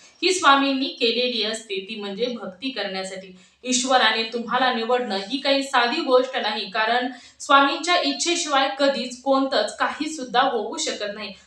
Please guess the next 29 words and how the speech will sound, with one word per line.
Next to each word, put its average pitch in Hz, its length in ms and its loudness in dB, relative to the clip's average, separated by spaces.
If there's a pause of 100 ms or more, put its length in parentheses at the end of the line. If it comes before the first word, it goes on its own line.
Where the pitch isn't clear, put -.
(100)
अगदी 254 320 4
झाडाचं 247 580 0
पान 254 280 4
सुद्धा 220 380 -6
स्वामींच्या 226 560 -2
इच्छेशिवाय 214 800 -4
हलू 208 200 -4
शकत 202 400 -8
नाही. 190 160 -10 (400)
तुम्ही 311 340 0
या 302 180 6
व्हिडिओच्या 302 440 0
नंतर 277 400 0
श्री 285 240 -2
स्वामी 294 320 2
समर्थ 262 400 -4
लिहायचं 233 640 0
की 277 180 -4
नाही 262 380 2
लिहायचं, 247 400 -2 (360)
हे 330 120 2
सुद्धा 262 400 4
कमेंटमध्ये 247 800 -2
तर 226 160 -2
श्री 254 260 -6
स्वामी 220 340 0
समर्थच 214 640 -6
ठरवत 190 320 -6
असतात, 185 320 -6